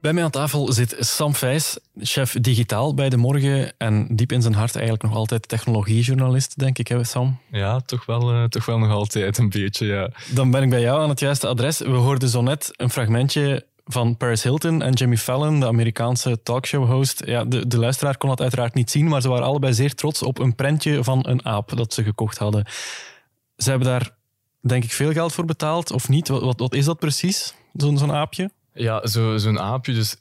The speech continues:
Speaker 2: ja, je hebt verschillende van die N F T-collecties, hè, eigenlijk in de wereld. En, en die aapjes, hè, die, die Bored Ape Yacht Club, eh, moeilijk woord, maar het is
Speaker 1: Mhm.
Speaker 2: eigenlijk een van de meest prestigieuze collecties dan onder die,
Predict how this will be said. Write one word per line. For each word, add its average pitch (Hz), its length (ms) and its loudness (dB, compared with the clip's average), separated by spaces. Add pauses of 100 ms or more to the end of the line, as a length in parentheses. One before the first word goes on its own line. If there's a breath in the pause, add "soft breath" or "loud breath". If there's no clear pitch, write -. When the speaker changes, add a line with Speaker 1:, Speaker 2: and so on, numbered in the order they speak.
(120)
Speaker 2:
ja, 87 280 -4
je 104 360 -6
hebt 101 220 -4
verschillende 120 500 0
van 110 160 2
die 101 280 2
N 98 240 -2
F - 120 -4
T-collecties, 101 840 -2
hè, 95 200 -2
eigenlijk 107 340 -2
in 107 80 2
de 98 60 2
wereld. 107 340 -2
En, 98 320 0
en 92 440 -2 (220)
die 98 340 -4
aapjes, 107 500 -4
hè, 104 160 -6
die, 101 320 -2
die 95 280 -6
Bored 104 400 -4
Ape 101 280 -4
Yacht 92 320 -2
Club, 117 340 -4 (480 loud breath)
eh, 92 100 -6
moeilijk 107 340 0
woord, 113 320 -2
maar 98 240 0
het - 160 -4
is 113 100 4
Speaker 1:
Mhm. 127 100 6
Speaker 2:
eigenlijk 104 320 -2
een 104 200 0
van 101 120 0
de 95 60 0
meest 98 340 -2
prestigieuze 98 840 -4
collecties 101 680 -4
dan 101 220 -2
onder 101 320 0
die, 92 260 -4